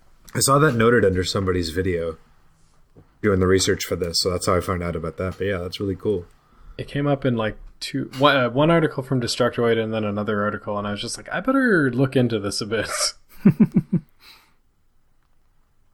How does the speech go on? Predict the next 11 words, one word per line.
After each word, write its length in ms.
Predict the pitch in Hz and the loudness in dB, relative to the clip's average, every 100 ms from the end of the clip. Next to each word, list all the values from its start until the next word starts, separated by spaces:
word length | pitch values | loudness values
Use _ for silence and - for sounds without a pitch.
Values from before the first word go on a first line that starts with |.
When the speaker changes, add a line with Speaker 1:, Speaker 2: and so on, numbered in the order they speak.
| _ _ _ _ | _ _ _ _
Speaker 2:
Yeah. 600 | 135 _ - - - 127 - - - _ _ _ _ _ _ _ _ _ _ _ | -20 _ -20 -20 -12 -10 -10 -12 -20 _ _ _ _ _ _ _ _ _ _ _
Speaker 1:
I 40 | - | -6
mean, 200 | 92 92 | -4 -4
a 40 | |
lot 200 | 90 92 | -2 0
of 60 | 92 | 0
them 120 | 90 | 0
are 40 | 87 | -2
gonna 240 | 98 92 | -2 -2
be 140 | 87 | -4
Nintendo. 640 | 85 80 - 90 82 76 | -4 -6 -6 -6 -6 -8